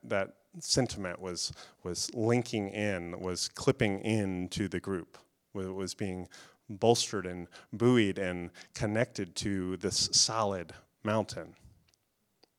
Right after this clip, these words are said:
This is one way that God surrounds us.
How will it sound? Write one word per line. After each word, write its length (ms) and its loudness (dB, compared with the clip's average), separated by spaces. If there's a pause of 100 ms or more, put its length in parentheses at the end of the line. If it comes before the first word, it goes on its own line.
(220)
This 180 6
is 160 4
one 200 10
way 140 8
that 140 4
God 260 0
surrounds 520 0
us. 420 -6